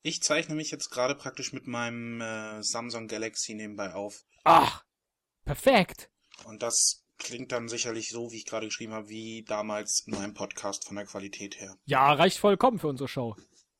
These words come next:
Speaker 2: Wie geht's dir? Lange nichts gehört?
Speaker 1: Ja, mir geht's fantastisch. Und wie geht's euch?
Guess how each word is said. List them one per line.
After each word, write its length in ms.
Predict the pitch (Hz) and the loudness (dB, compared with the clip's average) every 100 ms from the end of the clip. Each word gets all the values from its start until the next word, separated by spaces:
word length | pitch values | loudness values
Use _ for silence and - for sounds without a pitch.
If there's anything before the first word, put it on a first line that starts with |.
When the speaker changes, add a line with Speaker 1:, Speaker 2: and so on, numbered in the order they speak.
| _ _ - | _ _ 2
Speaker 2:
Wie 100 | 220 | 6
geht's 240 | 311 - | 6 6
dir? 160 | 262 269 | 6 10
Lange 220 | 277 320 | 8 8
nichts 200 | 302 - | 2 4
gehört? 380 | 285 330 - - _ _ _ _ - - - - - | 8 6 4 -20 _ _ _ _ -20 -20 -20 -20 -6
Speaker 1:
Ja, 100 | - | -2
mir 200 | 233 170 | 0 0
geht's 200 | 175 - - - | 0 0 -2 -4
fantastisch. 600 | - 139 190 - 165 - | -6 -2 -2 0 -2 -4
Und 120 | 127 | -6
wie 60 | 131 | -8
geht's 200 | 127 - | -6 -4
euch? 400 | 113 180 - - | -4 -4 -8 -12